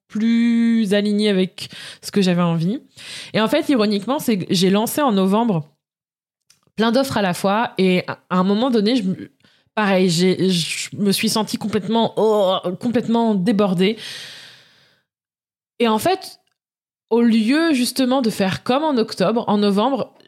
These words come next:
je me, je, je me suis laissée complètement dépasser par toutes les offres que j'ai lancées.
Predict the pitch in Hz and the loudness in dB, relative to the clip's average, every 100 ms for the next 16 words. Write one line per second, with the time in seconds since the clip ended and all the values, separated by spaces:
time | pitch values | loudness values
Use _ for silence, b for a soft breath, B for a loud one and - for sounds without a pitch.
0 | 50 151 165 180 196 190 - 175 180 180 | -12 -6 -4 -2 -2 -2 -4 -4 -2 -2
1 | 175 160 170 165 160 175 170 - 180 190 | -2 -2 -4 -6 -4 -4 -4 -6 -2 0
2 | 202 208 - 294 339 285 208 202 - 226 | 0 0 -2 -2 -2 0 0 0 -2 -2
3 | 170 - 254 214 208 202 - 190 180 170 | -2 -2 0 0 0 -2 -2 0 2 2
4 | 170 170 - 233 | 2 0 -2 -4